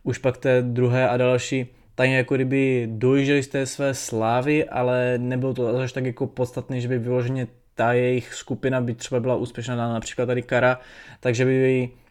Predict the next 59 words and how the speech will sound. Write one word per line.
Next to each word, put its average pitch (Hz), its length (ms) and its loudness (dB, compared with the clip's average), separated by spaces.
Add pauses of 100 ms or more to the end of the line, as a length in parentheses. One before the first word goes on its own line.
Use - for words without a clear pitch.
tak 131 180 0
strašně 131 360 -2
ovlivnila 131 440 0
K-pop 123 320 -4
jako 127 320 0
takovej, 131 560 0
a 131 60 -2
že 123 100 -2
by 123 80 -2
to 123 100 -6
pro 123 140 -4
tu 127 280 -2
agenturu 123 320 -2
mělo 127 160 -2
tak 123 180 -2
velký 123 260 2
přínos, 123 300 -4
že 123 80 0
by 123 100 -2
se 120 300 -2
řadila 123 400 2
do 123 100 -2
nějaké 120 600 -2 (480)
velké 120 240 4
tady 123 200 4
trojky 120 340 2
nebo 123 160 4
velkého 120 360 0
jiného 123 280 0
čísla. 139 540 -6 (300)
Což 127 160 -6
právě 139 360 2
Y 131 180 4
G 127 120 -4
má 135 60 -2
tady 131 140 0
tu 135 140 -6
svou 139 460 -2
historii, 131 520 2
že 131 280 2 (340)
od 131 80 -2
svého 135 260 2
založení 127 420 4
by 127 60 -2
tam 131 140 0
byly 123 120 6
nějaký 120 260 2
prostě 117 340 -2
změny 117 340 2
jména. 123 420 2
Ano, 120 120 -2
vezmeme 117 300 0
tady 120 140 -2
nějaký 117 220 -4
prostě 123 380 -4
skupinu 120 400 -4
Keep 131 280 -2
Six, - 400 -4
kterou 110 440 0